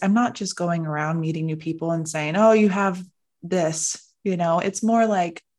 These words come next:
like you just described the example,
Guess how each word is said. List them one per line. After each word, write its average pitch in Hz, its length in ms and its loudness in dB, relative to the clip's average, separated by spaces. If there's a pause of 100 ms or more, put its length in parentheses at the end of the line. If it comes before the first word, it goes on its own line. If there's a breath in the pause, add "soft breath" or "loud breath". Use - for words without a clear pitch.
(760)
like 214 280 0
you 202 260 -2
just 196 260 0
described 156 720 -4
the 160 100 -4
example, 156 800 -4